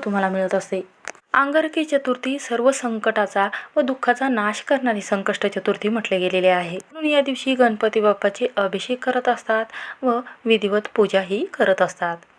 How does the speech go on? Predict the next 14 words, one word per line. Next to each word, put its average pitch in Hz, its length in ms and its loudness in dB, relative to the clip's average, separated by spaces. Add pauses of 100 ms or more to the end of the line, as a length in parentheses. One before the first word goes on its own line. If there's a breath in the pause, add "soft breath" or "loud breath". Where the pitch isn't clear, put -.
त्याचप्रमाणे 254 680 2 (400 loud breath)
गणेश 220 340 0
बाप्पाची 214 420 2
पूजा 233 360 2
केल्याने 202 440 -2 (640 loud breath)
जे 220 100 4
गणेश 214 360 0
बाप्पा 247 300 4
आहे, 220 260 -4
ते 233 140 -10
आपल्याला 214 400 -4
कृपा 233 380 -6
आशीर्वाद 202 500 -6
देण्यासाठी 190 640 -4